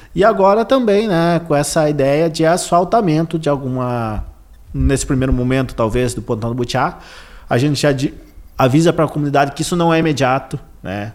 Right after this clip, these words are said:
O que é público, ele precisa ser autorizado, ele precisa ser licitado, a empresa tem que tá apta a fazer, isso demora um pouco, né? Talvez isso não saia nesse, nesse ma-, nesse ano, mas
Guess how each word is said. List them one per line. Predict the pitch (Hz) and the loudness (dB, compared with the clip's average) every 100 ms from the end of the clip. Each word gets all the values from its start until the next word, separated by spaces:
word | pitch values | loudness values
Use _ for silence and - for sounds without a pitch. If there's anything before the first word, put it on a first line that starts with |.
| - - | -18 -12
O | 120 | -6
que | 143 | -4
é | 143 | -2
público, | 151 151 135 | -2 -2 -2
ele | 143 | -2
precisa | 135 135 143 135 | -4 -4 -2 -2
ser | - 139 | -2 0
autorizado, | 127 147 160 151 147 143 135 131 | 0 0 0 2 2 2 2 -2
ele | |
precisa | 131 - 139 | -6 -6 -6
ser | - 139 | -4 -4
licitado, | 135 131 165 170 160 143 131 131 131 127 - - - | -6 -4 -6 -2 0 2 2 0 -2 -4 -12 -20 -8
a | - 143 | -2 -2
empresa | 143 147 143 | 0 -2 -2
tem | 139 139 | -4 -8
que | 123 | -4
tá | 123 | -4
apta | 127 - 127 | -4 -4 -6
a | |
fazer, | - 147 143 135 143 139 | -2 -2 0 0 0 0
isso | 131 | -2
demora | 151 151 151 160 156 | -2 0 2 2 0
um | 143 | -2
pouco, | 131 131 131 - - | -2 -2 -6 -20 -18
né? | 104 104 | -14 -8
Talvez | 123 139 139 139 | -4 -2 -2 -2
isso | 147 147 | -4 -6
não | 143 | -6
saia | 135 156 151 156 151 127 - - | -4 0 2 2 2 -2 -6 -8
nesse, | 120 - - 123 117 - - - - | -8 -8 -6 -6 -6 -10 -20 -20 -14
nesse | 123 110 | -10 -6
ma-, | 135 123 | -6 -6
nesse | 127 123 - | -6 -4 2
ano, | 151 160 165 | 4 4 2
mas | 151 160 170 - | 2 2 0 -4